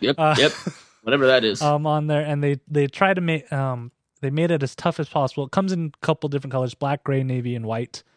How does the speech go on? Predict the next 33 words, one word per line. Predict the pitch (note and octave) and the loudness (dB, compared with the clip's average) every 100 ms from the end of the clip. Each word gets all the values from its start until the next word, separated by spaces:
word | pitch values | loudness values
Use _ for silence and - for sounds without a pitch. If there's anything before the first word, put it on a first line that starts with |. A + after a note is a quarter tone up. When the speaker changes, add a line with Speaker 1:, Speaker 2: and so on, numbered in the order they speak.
| _ _ _ - | _ _ _ -6
Speaker 2:
um, | C3 A#2+ A#2 B2 - | -2 0 0 -4 -8
on | A#2+ A#2+ | -8 -6
there. | B2 B2+ C#3 | -8 -8 -10
And | B2 B2 | -12 -8
they | E3+ F#3 | -4 -4
are, | D3 D3 C#3+ C#3+ C#3 | -2 -2 0 -2 -4
let's | C3+ - | -10 -14
see, | B2+ | -14
how | A#2+ F3 | -10 -10
far | - B2 | -10 -12
are | A2 | -10
they? | A2 A2 - | -14 -14 -10
They | D#3 D#3 | -8 -6
are | C#3 C3 | -6 -6
in, | D3 C#3 C#3 C3 B2+ | -8 -6 -8 -8 -10
uh, | A#2+ A2+ A2+ A2 _ _ _ _ _ _ _ | -8 -8 -10 -12 _ _ _ _ _ _ _
they're | C3 | -8
funding, | - F3 E3 E3+ E3 | 0 0 2 0 0
and | C3+ | 0
then | C3+ | 0
once | C#3 D#3 | 0 -2
they | - D3 C3+ | -2 -2 -2
get | C#3 - | -6 -8
the | |
funding, | C3 - C3+ C3+ C3 | -10 -6 -4 -4 -4
they're | A#2+ | -4
going | B2 B2 B2+ | -4 -4 -4
to | A#2+ B2 A2+ | -6 -6 -6
do | A#2+ A#2 | -6 -6
some | - A#2+ A2+ A#2+ | -6 -10 -10 -10
manufacturing | B2 B2 - C3+ - D3 C#3 | -10 -10 -6 -8 -6 -4 -4
and | B2 - | -6 -6
tooling | C#3 C#3 C3 | -4 -2 -2